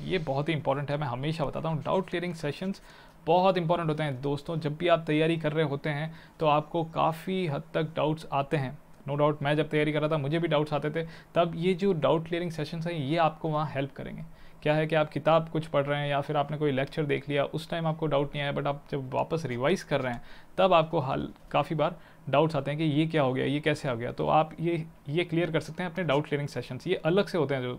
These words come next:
दोस्तों, लाइव क्लासेस से अलग होती है। ये भी लाइव क्लासेस होती है, पर लाइ-, लाइव डाउट क्लियरिंग क्लासेस होती है, जहाँ आप, आप अपने डाउट्स लेके आएँ और वहाँ लाइव एजुकेटर आपके डाउट्स क्लियर करता है।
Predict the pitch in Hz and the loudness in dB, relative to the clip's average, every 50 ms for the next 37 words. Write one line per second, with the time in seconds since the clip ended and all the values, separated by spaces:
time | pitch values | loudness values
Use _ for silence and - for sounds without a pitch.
0 | - 147 139 131 - - 131 123 117 120 135 160 160 165 170 165 160 170 165 - | -8 -6 -6 -6 -6 -8 -10 -6 -2 0 0 0 0 0 -2 -2 -2 -4 -6 -6
1 | 180 170 139 151 180 185 165 147 156 170 175 185 - - - - - - - 135 | -6 -4 0 2 2 2 2 2 0 -2 -6 -8 -10 -14 -18 -18 -16 -8 -2 0
2 | 147 165 190 190 165 151 151 170 170 165 180 170 160 170 175 170 160 160 175 180 | 2 2 4 4 6 6 6 6 4 4 2 0 2 2 0 -2 0 0 0 -2
3 | 175 175 170 143 131 135 151 151 - - 139 135 135 156 180 185 170 160 - - | -2 0 0 2 2 2 2 2 0 -2 -2 0 2 2 2 0 -2 -6 -12 -18
4 | - - - - 147 170 - 165 - 160 147 143 131 127 131 120 113 123 123 120 | -20 -8 0 4 4 4 4 4 2 2 2 2 2 -2 -4 -6 -6 -6 -8 -8
5 | 113 - - - 156 - - - - - - 135 135 147 160 156 - 147 - - | -8 -10 -12 -12 -12 -14 -18 -20 -14 -6 0 2 4 4 4 2 2 0 0 0
6 | 160 151 143 147 147 127 120 131 156 160 160 165 156 151 160 156 160 160 160 160 | 0 0 -2 -2 -4 -2 2 2 2 2 0 -2 -2 0 0 0 0 0 0 2
7 | 160 160 151 127 127 135 151 165 170 165 - - - - - - - 127 131 147 | 2 0 0 2 2 2 2 2 0 -4 -10 -18 -20 -20 -16 -10 -6 -4 -2 0
8 | 143 147 143 147 147 139 139 139 - - 151 143 127 120 131 156 160 - - - | 0 0 0 2 4 4 4 4 2 -2 -4 -2 0 0 0 0 -2 -6 -10 -16
9 | - - - - - 139 139 135 123 120 117 120 - - - - - - - | -20 -20 -12 -4 0 2 4 4 2 2 -4 -6 -8 -10 -12 -12 -16 -20 -20